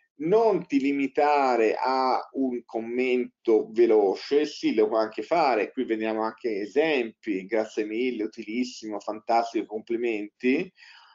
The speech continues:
ma potresti fare delle domande, come fa in questo caso Stefano, o scrivere un commento un pochino più articolato. Il mio consiglio è almeno due righe, quindi non limitarti a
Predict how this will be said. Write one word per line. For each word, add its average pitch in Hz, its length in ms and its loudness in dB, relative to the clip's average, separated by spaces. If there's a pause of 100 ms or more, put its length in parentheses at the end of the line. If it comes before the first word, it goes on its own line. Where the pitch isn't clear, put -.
(140)
ma 202 280 2
potresti 139 380 0
fare 127 260 2
delle 113 220 4
domande, 135 800 0
come 98 180 -8
fa 104 140 -6
in 98 60 -8
questo 92 240 -8
caso 104 260 -4
Stefano, 120 800 0 (220)
o - 300 2
scrivere 202 400 2
un 220 60 -2
commento 170 500 0
un 175 60 -2
pochino 156 340 -6
più 147 100 0
articolato. 131 720 2
Il 147 80 0
mio 151 140 -4
consiglio 180 500 0
è 143 60 4
almeno 120 420 0
due 113 180 2
righe, 92 400 -4
quindi 127 260 -2
non 185 220 2
limitarti 139 840 2
a 120 340 4